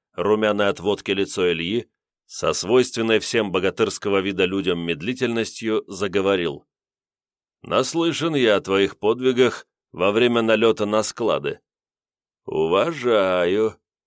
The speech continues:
А также наслышан, как ты раненого Косьму с дна реки вытащил. Не бросил его. Знаю, как с лиходеем зарубился из-за Косьмы.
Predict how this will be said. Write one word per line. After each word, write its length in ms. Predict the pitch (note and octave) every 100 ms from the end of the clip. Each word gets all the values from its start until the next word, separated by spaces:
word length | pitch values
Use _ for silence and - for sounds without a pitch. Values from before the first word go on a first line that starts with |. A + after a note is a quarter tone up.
| _ _ _ _ -
А 180 | D2
также 420 | D2+ F2 B2+ A#2+ D3
наслышан, 720 | C3+ - C3 D#3+ D3+ D3 -
как 220 | B2 -
ты 180 | C3 A#2
раненого 580 | B2 B2+ B2 A#2+ A#2
Косьму 640 | G2+ G#2+ G2+ - A2 D3+ A#2
с 200 | F#2+ F2
дна 220 | F2+ F2
реки 260 | F2 F#2+
вытащил. 720 | F2+ F2+ E2 D#2 - D2+ C2+ - _ _ _ _ _ _
Не 220 | - F#2
бросил 500 | C3 A#2+ B2+ - C#3
его. 420 | C3 B2 A#2+ B2 - _ _ _ _ _ _ _ _
Знаю, 460 | E2 C#2+ F#2+ C#3 D3
как 200 | D#3 C#3+
с 100 | C3+
лиходеем 680 | D3+ D3+ C#3+ G2 A#2 A#2+ A2
зарубился 680 | A2 A2 G2+ A2+ G2+ A2+
из-за 220 | G#2+ F#2+ G#2
Косьмы. 640 | A2 G2 G2+ G#2 G2